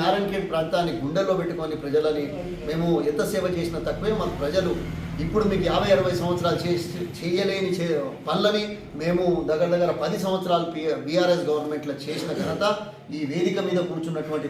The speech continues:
ప్రజాప్రతినిధులది. మరి గ్రౌండ్లో చాలామంది కార్యకర్తలు ఉన్నారు. ప్రత్యేకంగా రెండు పర్యాయాలు, ఒకసారి by election, ఒకసారి జనరల్ ఎలక్షన్లో ప్రజలు దీవించారు అంత పెద్ద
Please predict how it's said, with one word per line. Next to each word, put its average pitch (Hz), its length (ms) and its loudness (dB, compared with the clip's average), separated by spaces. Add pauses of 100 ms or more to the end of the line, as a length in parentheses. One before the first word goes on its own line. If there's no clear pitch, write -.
ప్రజాప్రతినిధులది. 175 880 0 (220)
మరి 143 160 -4 (360)
గ్రౌండ్లో 190 300 4 (100)
చాలామంది 196 480 8
కార్యకర్తలు 175 520 0
ఉన్నారు. 190 280 0
ప్రత్యేకంగా 208 640 6 (420)
రెండు 202 180 8 (100)
పర్యాయాలు, 196 420 2 (240)
ఒకసారి 170 400 0
by 170 100 2 (120)
election, 185 340 -2
ఒకసారి 156 320 -2
జనరల్ 156 280 -6
ఎలక్షన్లో 156 400 -2 (360)
ప్రజలు 170 240 -2 (100)
దీవించారు 208 440 2
అంత 175 180 -2
పెద్ద 151 100 0